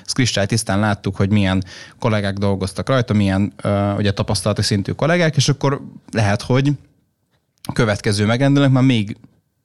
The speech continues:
pontosabb dolgot tudunk mondani, és lehet azt mondjuk, hogy hiába az október harmincas határidő, le tudjuk szállítani szeptember harmincadikáig, mert hogy ezt tudjuk, hogy akkor ez kevesebb idő alatt is megugorható. Tehát egy ilyen jó kis ilyen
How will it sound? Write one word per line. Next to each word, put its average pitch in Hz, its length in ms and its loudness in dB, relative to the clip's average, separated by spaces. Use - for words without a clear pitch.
pontosabb 107 480 0
dolgot 107 300 2
tudunk 110 180 0
mondani, 139 220 4
és 135 80 2
lehet 107 200 0
azt 117 160 -2
mondjuk, 110 300 0
hogy 117 220 0
hiába 107 340 0
az 104 100 2
október 104 360 0
harmincas 107 500 0
határidő, 180 600 2
le 123 140 0
tudjuk 104 260 -2
szállítani 110 380 0
szeptember 104 360 0
harmincadikáig, 113 1600 -2
mert 120 240 2
hogy 123 280 2
ezt - 180 -2
tudjuk, 98 300 0
hogy 104 120 2
akkor - 280 -4
ez 110 120 -2
kevesebb 95 400 -2
idő 98 140 -2
alatt 95 140 0
is - 120 -4
megugorható. - 500 -4
Tehát 117 180 0
egy 120 240 -4
ilyen 117 160 2
jó 110 140 2
kis 95 200 -4
ilyen 107 440 0